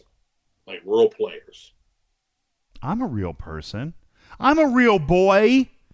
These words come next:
Speaker 1: I agree.
Speaker 2: <laughs> Um, no, I agree. Uh, it would be nice to get them out here and experiencing, experiencing. But, but again, and I go back,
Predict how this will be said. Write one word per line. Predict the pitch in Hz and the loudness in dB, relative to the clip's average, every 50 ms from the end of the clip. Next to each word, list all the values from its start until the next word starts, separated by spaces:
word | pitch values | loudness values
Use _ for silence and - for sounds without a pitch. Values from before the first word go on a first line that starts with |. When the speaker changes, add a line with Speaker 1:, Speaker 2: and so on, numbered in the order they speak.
| - - - _ _ _ _ _ _ _ _ _ _ _ _ _ _ _ _ _ _ - | -18 -18 -18 _ _ _ _ _ _ _ _ _ _ _ _ _ _ _ _ _ _ -12
Speaker 1:
I | - 127 127 131 | -8 -8 -6 -6
agree. | 120 117 113 104 - - - | -4 -2 -2 -2 -2 -6 -12
Speaker 2:
<laughs> | - 139 131 - - - 185 202 156 156 156 - - 147 131 - - - - - 87 - - - - - - - - | -8 -6 -4 -2 -2 -2 -2 -4 -6 -8 -10 -10 -8 -10 -10 -12 -16 -20 -20 -20 -20 -20 -20 -20 -20 -20 -20 -18 -8
Um, | - 139 143 143 139 135 131 127 139 160 | -2 0 2 2 2 2 0 0 -2 -2
no, | 156 135 | 0 0
I | 92 143 196 | 2 2 0
agree. | 196 180 135 135 127 120 123 127 139 147 - - | 0 0 -2 -2 0 2 2 0 0 -2 -4 -4
Uh, | 139 139 135 131 127 - | -2 -2 0 0 -2 -2
it | 151 | -2
would | 147 143 135 | -2 -2 0
be | 143 135 | 0 0
nice | 131 131 139 139 135 - | 2 0 0 0 -2 -6
to | - 123 | -8 -6
get | 117 131 127 - | -2 -2 -2 -2
them | 123 117 | -2 -2
out | 120 117 117 123 | -2 0 0 0
here | 117 110 110 | -2 -2 -2
and | 110 107 | -2 -4
experiencing, | 104 - - - - 110 104 104 101 95 - 107 101 98 98 98 - | -6 -8 -10 -8 -6 -6 -4 -4 -6 -8 -8 -8 -8 -8 -8 -10 -12
experiencing. | 92 95 95 87 - - - 110 101 98 90 - 101 113 | -14 -12 -12 -12 -12 -8 -6 -6 -6 -6 -6 -8 -6 -4
But, | 143 160 160 135 | -2 -2 -2 -2
but | 165 175 170 | -2 -2 0
again, | 165 156 220 220 151 107 101 - | 0 0 0 0 0 -2 -4 -4
and | - 135 | -4 -4
I | 135 127 | -2 -2
go | 120 147 196 214 | -2 -2 -2 0
back, | 180 147 160 139 113 92 82 76 - | 0 0 0 0 0 -2 -4 -8 -12